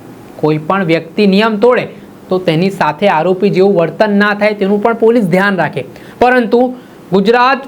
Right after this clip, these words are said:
પોલીસમાં રહેલા કેટલાક પોલીસ અધિકારીઓ અને કર્મચારીઓ જાણે કે ગૃહ રાજ્યમંત્રીને પણ ના ગાંઠતા હોય તે પ્રકારની સ્થિતિનું નિર્માણ થાય છે અને જાહેર જનતા સાથે જાણે કે કેટલાક કિસ્સાઓમાં ફરિયાદી જ્યારે ફરિયાદ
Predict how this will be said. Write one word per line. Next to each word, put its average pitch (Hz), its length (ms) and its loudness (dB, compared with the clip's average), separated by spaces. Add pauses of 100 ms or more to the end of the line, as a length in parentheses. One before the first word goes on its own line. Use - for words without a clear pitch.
પોલીસમાં 240 500 2
રહેલા 208 280 2
કેટલાક 202 420 -2
પોલીસ 196 280 0
અધિકારીઓ 180 420 -2
અને 180 140 -4
કર્મચારીઓ 160 680 -2
જાણે 160 280 0
કે 160 160 0
ગૃહ 156 200 0
રાજ્યમંત્રીને 156 680 0
પણ 156 220 -4
ના 151 260 -2
ગાંઠતા 165 440 -4
હોય 196 160 2
તે 208 100 -2
પ્રકારની 185 440 -2
સ્થિતિનું 208 360 0
નિર્માણ 202 420 2
થાય 139 200 -4
છે 160 120 -2
અને 190 120 0
જાહેર 185 320 0
જનતા 190 360 -2
સાથે 175 460 -2 (440)
જાણે 170 240 -2
કે 180 140 -2 (240)
કેટલાક 180 320 -2
કિસ્સાઓમાં 180 500 -4
ફરિયાદી 160 580 0
જ્યારે 156 200 -2
ફરિયાદ 151 420 -2